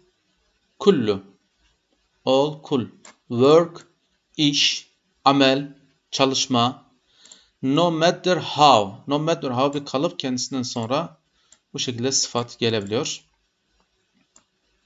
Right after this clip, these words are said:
Aynı Arapça mantığı gibi mehma kâne. Ve ardından sıfat gelmiş. Sitting, oturmak.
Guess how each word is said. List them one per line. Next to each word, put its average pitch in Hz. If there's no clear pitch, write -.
Aynı 120
Arapça 120
mantığı 107
gibi 110
mehma 131
kâne. 101
Ve 117
ardından 117
sıfat -
gelmiş. 98
Sitting, -
oturmak. 131